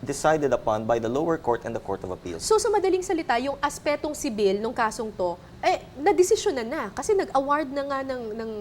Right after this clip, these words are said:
Speaker 2: damages yung
Speaker 1: That's
Speaker 2: lower
Speaker 1: correct.
Speaker 2: court.
Speaker 1: That's correct. Now, the only instance na pe-,
Speaker 2: Mm.
Speaker 1: pwedeng magkaroon ng
Speaker 2: Mm-hmm.
Speaker 1: separate na civil case is
Speaker 2: Mm-mm.
Speaker 1: kung yung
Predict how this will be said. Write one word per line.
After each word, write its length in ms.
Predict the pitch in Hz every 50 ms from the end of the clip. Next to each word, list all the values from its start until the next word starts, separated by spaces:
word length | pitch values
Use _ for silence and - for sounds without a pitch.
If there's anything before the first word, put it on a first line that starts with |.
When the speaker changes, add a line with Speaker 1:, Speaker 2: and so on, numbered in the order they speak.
| 202 196 190 190 190 190 190 196 196
Speaker 2:
damages 640 | 185 202 202 196 196 196 190 247 269 240 185 - -
yung 40 | 226 -
Speaker 1:
That's 160 | 226 226 214
Speaker 2:
lower 80 | 202 185
Speaker 1:
correct. 240 | - 104 - - -
Speaker 2:
court. 120 | - 214 226
Speaker 1:
That's 180 | 233 190 160
correct. 300 | - - 123 107 95 - - 104
Now, 80 | 113
the 100 | 113 110
only 300 | 123 127 165 185 190 202 - -
instance 560 | 170 170 165 - - - 127 135 127 - -
na 80 | 123 -
pe-, 160 | - 127 120
Speaker 2:
Mm. 80 | - 135
Speaker 1:
pwedeng 280 | 135 135 131 135 135 135
magkaroon 500 | 127 123 113 - 127 123 123 120 127 127 120
ng 140 | 120 113 110 113 113
Speaker 2:
Mm-hmm. 300 | - 233 240 214 240 247
Speaker 1:
separate 500 | 254 - - 151 143 143 - 135 127 123
na 80 | - 117
civil 320 | 117 - 127 117 120 127
case 300 | 123 - 101 101 98 -
is 180 | - - 254 240
Speaker 2:
Mm-mm. 80 | - 214
Speaker 1:
kung 140 | 160 160
yung 180 | 165 151 147 151